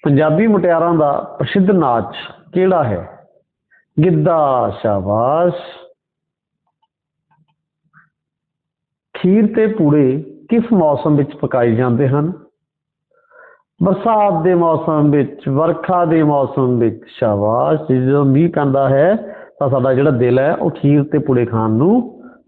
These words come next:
ਕਰਦਾ ਹੈ। ਸ੍ਰੀ ਮੁਕਤਸਰ ਸਾਹਿਬ ਨੂੰ ਹੋਰ ਕਿਸ ਨਾਮ ਨਾਲ ਜਾਣਿਆ ਜਾਂਦਾ ਹੈ? ਚਾਲੀ ਮੁਕਤਿਆਂ ਦੀ ਧਰਤੀ।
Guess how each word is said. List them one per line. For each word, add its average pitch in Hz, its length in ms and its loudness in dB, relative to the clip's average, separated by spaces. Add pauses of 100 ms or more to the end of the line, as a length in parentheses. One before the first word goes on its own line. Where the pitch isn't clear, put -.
ਕਰਦਾ 143 440 0
ਹੈ। 95 360 -8 (1800)
ਸ੍ਰੀ 226 320 0
ਮੁਕਤਸਰ 208 500 0
ਸਾਹਿਬ 170 320 0
ਨੂੰ 139 420 0
ਹੋਰ 202 220 2
ਕਿਸ 202 260 -2
ਨਾਮ 135 320 0
ਨਾਲ 127 240 2
ਜਾਣਿਆ 113 280 2
ਜਾਂਦਾ 120 320 0
ਹੈ? 147 240 0 (2000)
ਚਾਲੀ 170 400 2
ਮੁਕਤਿਆਂ 156 580 0
ਦੀ 160 460 0 (380)
ਧਰਤੀ। - 480 -6